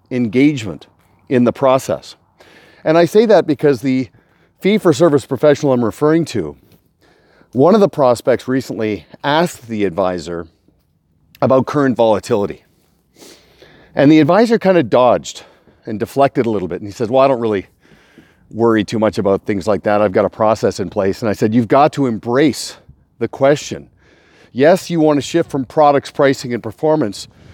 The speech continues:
to a fixation on the people, the practice, and the process. I get that, but you have to engage and embrace the question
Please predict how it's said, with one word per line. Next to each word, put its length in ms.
to 180
a 60
fixation 600
on 260
the 100
people, 440
the 100
practice, 500
and 80
the 60
process. 560
I 140
get 300
that, 180
but 100
you 80
have 200
to 140
engage 600
and 100
embrace 500
the 220
question 640